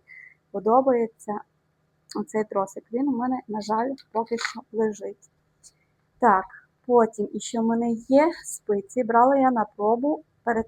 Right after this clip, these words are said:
тим, як купляти собі набір, ем, Knit Pro Symphony, я вирішила попробувати ще Knit Pro Mintful,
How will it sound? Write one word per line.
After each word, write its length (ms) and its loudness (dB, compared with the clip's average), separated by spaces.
тим, 200 2
як 180 -2
купляти 420 -6
собі 320 -6
набір, 500 0
ем, 580 4
Knit 340 0
Pro 360 2
Symphony, 720 -2
я 180 2
вирішила 520 0
попробувати 760 -2
ще 340 -2
Knit 320 0
Pro 400 2
Mintful, 640 -2